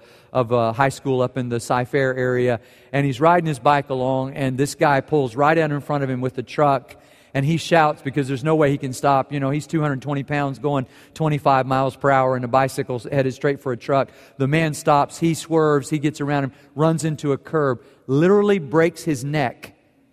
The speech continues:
He hits the ground. It breaks a couple of vertebrae in his neck. They're deciding this week, pray for him. His name's Bill Tomany,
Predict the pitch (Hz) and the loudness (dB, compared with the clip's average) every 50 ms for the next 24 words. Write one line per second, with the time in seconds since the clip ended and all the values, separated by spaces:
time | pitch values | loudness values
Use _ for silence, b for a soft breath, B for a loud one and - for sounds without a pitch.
0 | _ _ _ _ _ - 151 147 143 123 143 202 202 - - - 170 196 165 147 | _ _ _ _ _ -2 0 0 0 4 4 4 4 4 -2 0 0 0 0 0
1 | 160 170 165 156 147 143 147 143 135 127 B B B B B 151 147 135 127 127 | -2 0 2 2 2 2 0 0 -2 -4 B B B B B -2 -2 -2 0 4
2 | 165 175 180 - - 165 135 - 185 175 - 170 165 147 139 160 165 160 156 135 | 4 4 4 2 -2 -6 -2 0 0 0 2 0 -2 0 2 2 2 2 2 2
3 | 151 143 143 147 151 143 139 131 110 135 143 143 143 143 139 135 139 143 143 127 | 2 2 2 2 0 -4 -6 -6 -6 -4 -4 -2 -2 -2 -2 -2 -2 -2 -2 -4
4 | 135 131 - - 156 151 160 151 151 147 139 147 139 - 151 143 135 131 - - | -6 -8 -2 0 2 2 2 0 -2 -4 -4 -6 -6 -4 -4 -4 -4 -4 -4 -4
5 | 156 156 143 147 147 139 135 131 127 120 135 139 135 120 110 143 147 143 - 151 | -2 -2 -2 -4 -8 -6 -6 -6 -6 -6 -6 -8 -8 -6 -4 -6 -6 -6 -4 -4
6 | 143 143 143 139 139 135 123 | -4 -2 -2 -4 -4 -6 -8